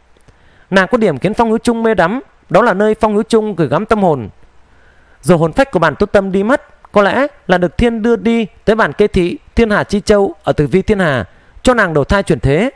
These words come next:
Trung Nhạc sững người, ngay từ ban đầu đây đã là kế hoạch vạch sẵn. Thậm chí ngay việc Trung Nhạc vô tình gặp bản tố tâm cũng trong kế hoạch. Cả cái chết của bản tố tâm cũng được sắp, sắp xếp từ trước. Kế hoạch mà Thiên đã bày ra.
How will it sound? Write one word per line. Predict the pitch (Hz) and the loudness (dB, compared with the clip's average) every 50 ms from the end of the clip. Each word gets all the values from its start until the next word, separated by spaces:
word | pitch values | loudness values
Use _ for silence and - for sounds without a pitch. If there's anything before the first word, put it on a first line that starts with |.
| - _ _ _ _ _ _ _ _ _ _ _ _ _ _ _ _ _ _ _ _ _ - _ - _ _ | -10 _ _ _ _ _ _ _ _ _ _ _ _ _ _ _ _ _ _ _ _ _ -20 _ -20 _ _
Trung | - 254 247 233 | 0 0 2 2
Nhạc | 208 175 139 - | 2 0 0 0
sững | - 208 254 247 | -2 -2 0 2
người, | 214 180 147 120 95 - _ - _ _ _ - | 2 2 2 0 -2 -6 _ -20 _ _ _ -4
ngay | 214 247 247 | 0 0 0
từ | 240 202 170 | 0 0 0
ban | 165 233 233 202 | 0 0 0 2
đầu | 196 175 156 131 107 98 - _ - | 2 2 2 0 -2 -6 -10 _ -2
đây | 208 220 220 | 0 0 2
đã | 226 247 | 2 0
là | 247 208 - | 0 0 0
kế | - 196 233 | 0 0 0
hoạch | 233 - _ - | 0 -2 _ -2
vạch | - 160 - | -4 -4 -2
sẵn. | - 175 160 226 277 294 _ _ _ _ _ _ _ _ _ _ - | 0 -2 -2 -2 -4 -6 _ _ _ _ _ _ _ _ _ _ 0
Thậm | - 202 170 147 | 0 0 0 2
chí | - 202 | -2 -2
ngay | 240 247 240 190 | 0 0 0 0
việc | 180 156 - | -2 -2 -2
Trung | - 233 233 | -2 -2 0
Nhạc | 208 180 151 - - | 0 -2 -2 0 0
vô | 220 226 | 0 0
tình | - 208 180 156 147 | 2 0 -2 0 0
gặp | 160 147 143 | -2 0 0
bản | 160 160 143 | 0 -2 0
tố | - 156 196 | 0 -2 0
tâm | - - 220 214 202 156 - _ - - - | 2 2 0 0 0 -8 -10 _ -16 0 0
cũng | 220 247 240 | 0 0 2
trong | - 226 202 - | 0 -2 0 2
kế | 202 233 | 0 0
hoạch. | 240 214 147 - _ _ _ _ _ _ _ _ _ _ _ _ - _ _ _ - - _ _ - | 0 0 -2 -4 _ _ _ _ _ _ _ _ _ _ _ _ -20 _ _ _ -20 -20 _ _ 0
Cả | 196 180 175 - | 0 0 2 2
cái | 156 175 | -2 -2
chết | - 277 285 - | 0 0 -2 0
của | - 175 | 0 0
bản | 160 151 131 | 0 0 0
tố | - 180 - | 0 -2 0
tâm | - 202 190 190 180 | 2 0 0 0 -2
cũng | - 214 262 240 | -4 -2 0 0
được | 202 - - | -2 -2 0
sắp, | - 226 - | -4 -4 -4
sắp | - - - 277 269 - | -4 -8 -2 -2 -2 0
xếp | - 285 277 277 - | 0 -2 -2 0 -2
từ | - - | -4 -2
trước. | - - 247 277 - - _ _ _ - _ _ _ _ _ _ - - | 0 0 0 0 0 -4 _ _ _ -20 _ _ _ _ _ _ -6 0
Kế | 185 220 | 2 2
hoạch | 262 254 208 - - _ _ - - | 2 2 -2 -4 -6 _ _ -12 -4
mà | 160 170 - | -2 -2 0
Thiên | - 208 208 196 | 2 0 0 0
đã | 202 240 | 0 0
bày | 220 175 131 | 0 0 0
ra. | 120 175 180 175 160 | 0 0 0 0 -2